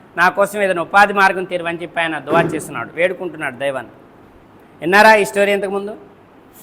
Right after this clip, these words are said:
వేడుకుంటున్నాడు. వేడుకుంటుంటే ఇంతలోనే ఆయన చెట్టు కింద కూర్చొని గమనిస్తున్నాడు, చుట్టుపక్కల పశువులు కాసేవాళ్ళు ఉన్నారు చాలామంది. ఇటేపు చాలామంది మగవాళ్ళు పశువులు కాసేవాళ్ళు ఉన్నారు, ఇటు కొంతమంది ఉన్నారు, అక్కడ ఇద్దరు ఆడపిల్లలు ఉన్నారు, పశువులు కాసేవాళ్ళు ఇద్దరు స్త్రీలు ఉన్నారు.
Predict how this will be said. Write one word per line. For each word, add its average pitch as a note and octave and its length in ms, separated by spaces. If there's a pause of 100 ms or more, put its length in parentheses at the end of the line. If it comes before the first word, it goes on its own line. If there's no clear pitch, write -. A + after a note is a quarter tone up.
(240)
వేడుకుంటున్నాడు. F#3+ 640 (600)
వేడుకుంటుంటే G#3 960 (180)
ఇంతలోనే A#3+ 420
ఆయన A3+ 120 (100)
చెట్టు G#3+ 120
కింద A#3+ 160
కూర్చొని G#3+ 760
గమనిస్తున్నాడు, G#3+ 560
చుట్టుపక్కల A3 520
పశువులు A3+ 420
కాసేవాళ్ళు G#3+ 520
ఉన్నారు F#3+ 240 (100)
చాలామంది. F3 400 (480)
ఇటేపు G#3+ 260
చాలామంది A3 520
మగవాళ్ళు G#3+ 360
పశువులు G3+ 360
కాసేవాళ్ళు G#3 440
ఉన్నారు, G3+ 320 (280)
ఇటు F3 140
కొంతమంది G#3 440
ఉన్నారు, G3+ 240
అక్కడ F#3+ 220
ఇద్దరు F3 600
ఆడపిల్లలు G#3 540
ఉన్నారు, F#3 300
పశువులు F3 360
కాసేవాళ్ళు E3 360
ఇద్దరు D#3+ 220
స్త్రీలు A3 380
ఉన్నారు. F#3+ 460